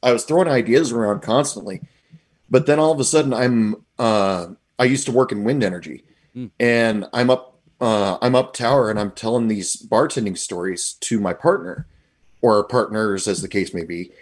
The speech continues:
Speaker 1: and they're, like, paying attention. They're not just humoring me and laughing. They're, they really wanted to listen to the story. You know, uh, I get caught up in something, then they're like,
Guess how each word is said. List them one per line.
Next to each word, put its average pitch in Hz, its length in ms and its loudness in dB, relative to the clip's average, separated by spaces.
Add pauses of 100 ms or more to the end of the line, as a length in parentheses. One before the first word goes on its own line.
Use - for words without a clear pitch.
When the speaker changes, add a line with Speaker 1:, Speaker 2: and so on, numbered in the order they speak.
(500)
Speaker 1:
and 117 420 2
they're, 123 340 4
like, 110 480 -2 (240)
paying 180 300 4
attention. 117 640 -6
They're 113 140 0
not 123 220 0
just - 340 -4 (100)
humoring 127 520 2
me 98 200 -2
and 95 140 -4
laughing. 101 520 -2 (180)
They're, 107 300 0 (100)
they 110 200 0
really 123 300 4
wanted 110 320 0
to 107 40 -4
listen 104 300 -2
to 95 60 -4
the 92 80 -12
story. 120 460 0 (560)
You 113 120 2
know, 98 220 2 (200)
uh, 104 280 2
I 120 100 4
get 117 300 -2
caught 113 200 0
up 110 140 0
in 101 80 -2
something, 107 320 -4
then 101 160 -2
they're 98 160 0
like, 98 320 -2